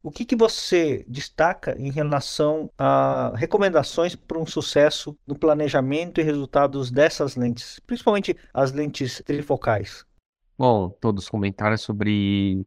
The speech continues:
Speaker 2: questionário, eu, particularmente, utilizo questionários, o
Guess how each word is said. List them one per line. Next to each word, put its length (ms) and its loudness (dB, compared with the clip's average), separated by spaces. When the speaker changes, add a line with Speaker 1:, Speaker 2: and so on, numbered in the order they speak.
Speaker 2:
questionário, 960 0
eu, 760 2
particularmente, 1400 0
utilizo 560 -2
questionários, 720 0
o 220 2